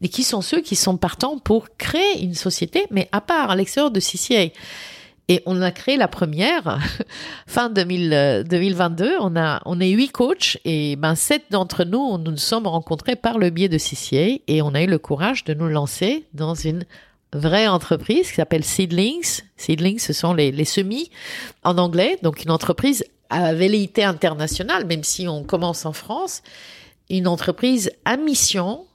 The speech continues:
dédiée uniquement à l'accompagnement de la transition écologique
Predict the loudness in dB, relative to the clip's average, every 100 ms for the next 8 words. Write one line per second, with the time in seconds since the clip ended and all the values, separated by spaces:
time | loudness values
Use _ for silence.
0 | -18 -4 -2 -2 -2 -2 -2 -2 -2 0
1 | -4 -4 -4 -4 -6 _ _ _ _ _
2 | _ _ 4 4 4 0 -4 0 -2 -2
3 | -6 -2 -2 -4 -6 -6 -6 -4 -4 -2
4 | -2 0 -2 -8 -12 -20